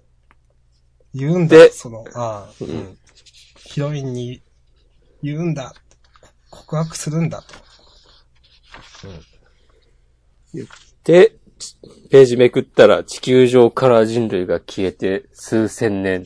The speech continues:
Speaker 2: つって。<laughs> おーって思って。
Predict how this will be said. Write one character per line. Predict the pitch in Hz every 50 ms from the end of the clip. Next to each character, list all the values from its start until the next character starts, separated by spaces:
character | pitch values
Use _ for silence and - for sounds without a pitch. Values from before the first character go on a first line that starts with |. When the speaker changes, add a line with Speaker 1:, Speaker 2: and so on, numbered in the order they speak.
| - _
Speaker 2:
つ | - -
っ | - -
て。 | 104 85 - -
<laughs> | - - - - - - - - - _ 240 240 - 294 - - - - - - - 220 190 - _ _ _ - _ _ _ - 214 302 311 - - - - 214
お | 208 175 180 190 202 214 196 175
ー |
っ | 135 -
て | 143
思 | 123 120 113
っ |
て。 | - - - 107 98 92